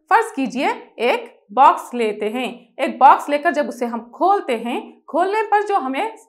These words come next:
दो आबादी अश-, शक्ल हासिल होती है उसे हम क्या कहेंगे? उसका खाका कहेंगे। यहाँ पर देखिए,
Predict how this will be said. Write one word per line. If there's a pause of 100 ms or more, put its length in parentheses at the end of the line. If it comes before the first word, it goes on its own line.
(320)
दो
आबादी
अश-,
शक्ल
हासिल
होती
है
उसे
हम
क्या
कहेंगे?
उसका (400)
खाका
कहेंगे। (100)
यहाँ
पर
देखिए,